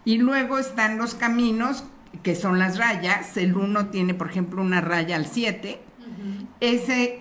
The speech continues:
Speaker 1: sería su salida, eh, beneficiosa, no porque se vaya a convertir en siete, porque luego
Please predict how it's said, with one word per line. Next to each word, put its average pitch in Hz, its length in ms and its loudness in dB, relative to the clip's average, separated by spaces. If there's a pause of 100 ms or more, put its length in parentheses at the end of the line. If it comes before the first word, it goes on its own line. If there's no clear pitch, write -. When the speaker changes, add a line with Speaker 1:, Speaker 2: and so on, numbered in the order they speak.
Speaker 1:
sería 208 480 0
su 214 140 -2
salida, 185 960 0 (160)
eh, 165 180 -4
beneficiosa, 170 960 -4
no 220 240 2
porque 262 220 -6
se - 140 -8
vaya 190 240 -6
a 214 80 -6
convertir 170 420 -6
en 175 120 -6
siete, - 340 -6
porque - 260 -14
luego 165 340 -8